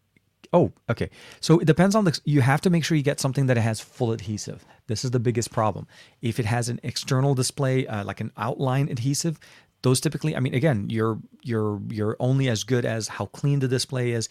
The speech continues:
The casing, that's the other thing which a lot of people forget. Glass protectors, when you install them,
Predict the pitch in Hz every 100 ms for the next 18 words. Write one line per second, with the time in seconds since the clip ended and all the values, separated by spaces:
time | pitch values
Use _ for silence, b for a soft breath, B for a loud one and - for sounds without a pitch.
0 | B B B 107 - 143 151 180 170 151
1 | 113 - 131 120 120 143 131 113 107 107
2 | 113 - 113 104 104 95 101 127 B B
3 | B B - 139 180 185 175 - 123 123
4 | 113 107 98 - 107 107 85 107